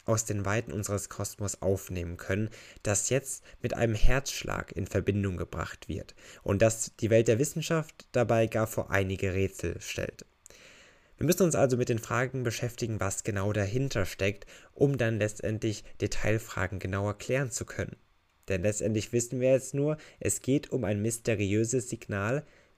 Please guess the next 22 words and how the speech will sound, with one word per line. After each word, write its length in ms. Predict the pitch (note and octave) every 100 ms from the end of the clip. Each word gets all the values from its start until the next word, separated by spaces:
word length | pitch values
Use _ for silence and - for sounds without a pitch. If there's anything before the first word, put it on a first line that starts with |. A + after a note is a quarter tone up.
| _
aus 240 | - A#2+
den 220 | - G2+ F#2+
Weiten 400 | G2 G#2+ A#2+ -
unseres 540 | A2+ G#2+ G#2 A2 -
Kosmos. 640 | - G#2+ - G#2 - - _ _ _ -
Was 200 | G#2 -
hat 120 | A2+
denn 160 | A2+ F#2
damit 360 | F2+ A2+ A#2
jetzt 280 | A#2 A2 - - _
ein 140 | - F#2+
Herzschlag 640 | F#2+ G2 - E2+ F2+ -
zu 140 | -
tun? 340 | - - F2 - _ _ _ - - _ - - - _
Wir 140 | - C3+
richten 260 | F3 D3+
somit 320 | A2+ C#3+ D#3+
unseren 380 | - B2 A2+ G#2
Blick 240 | C3+ D3+ -
auf 180 | -
ein 140 | - A2
Phänomen, 600 | - A2+ G#2 G#2+ C#3